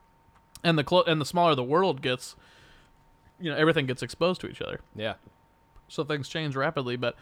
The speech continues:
Speaker 1: um, I think I agree with you. You know, it's like there could be more fruits and there could be more interesting.
Speaker 2: Yeah.
Speaker 1: Strawberries, I'm kinda over 'em.
Speaker 2: Yeah, it, it doesn't get much better than a really good strawberry, <coughs> but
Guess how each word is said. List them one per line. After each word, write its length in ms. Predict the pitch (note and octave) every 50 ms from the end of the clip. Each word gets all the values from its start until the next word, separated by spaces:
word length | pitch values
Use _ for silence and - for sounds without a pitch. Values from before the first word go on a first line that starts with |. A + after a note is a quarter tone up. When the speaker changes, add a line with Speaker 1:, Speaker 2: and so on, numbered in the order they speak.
| - - - - - - - - - -
Speaker 1:
um, 380 | D3+ C#3 C3+ C3+ B2+ B2 B2+ - _ _ _ _ _ _ _ _ _ _ _ _ _ _ _ - -
I 120 | - F#3 F#3+
think 220 | - G#3 F3+ -
I 80 | E3+ F3
agree 260 | F#3 F3 D3 D3+ D#3+
with 180 | D#3+ C#3+ - -
you. 100 | A#2 F#2+
You 120 | F#2 A2+ A#2+
know, 120 | A#2 A#2+
it's 80 | B2+ -
like 160 | D3+ C#3+ D3
there 100 | D#3 D3+
could 160 | - G#3+ G3
be 100 | D#3+ C#3
more 180 | A#2 G#2+ G#2 -
fruits 460 | - - - A#2 A#2+ D#3+ E3+ - -
and 120 | E3+ D#3
there 100 | D3+ D#3
could 160 | D#3 - F3
be 80 | E3 D#3
more 220 | D#3+ E3 E3 F3
interesting. 400 | F#3+ F3+ - - - - - - - _ _ _ _ -
Speaker 2:
Yeah. 200 | - A2 E3 G3 - _ _ _ _ _ _ _ _ _ _ _
Speaker 1:
Strawberries, 720 | - - - G#3 G#3 A3+ F#3 D3+ C#3+ C#3+ D#3 D#3 - - - _ _ _ _ _ _ _ _ -
I'm 120 | A3+ C#4+
kinda 180 | - E4+ C4+ D#3
over 300 | D3+ F3+ F3 C3+ G2+ G2
'em. 100 | - - _ _ _ _ _ _ _ _ _ _ _ _ _ - - _ - - - _ -
Speaker 2:
Yeah, 220 | C3 E3 F3 D3+ - -
it, 200 | - C#3+ D3 -
it 120 | E3+ F3 -
doesn't 280 | A3+ A#3+ A3+ A3 G3+
get 160 | F3+ F#3+ F#3+
much 280 | E3+ F3+ F#3+ F#3+ - -
better 240 | B2+ D3 D#3+ F3 F#3
than 200 | E3 C#3 C3 B2+
a 100 | A#2+ A#2+
really 380 | A2+ A#2+ C3+ C#3+ D3+ D3+ D3+
good 260 | C#3 C3 C#3 C#3+ C3+ C3
strawberry, 680 | - - C3 B2+ C3+ C3+ C#3+ D3+ D#3 E3 F3 F3+ F#3 - _ -
<coughs> 380 | - - - - - - _ -
but 400 | A2 C3 C3 C3 C3 B2+ B2+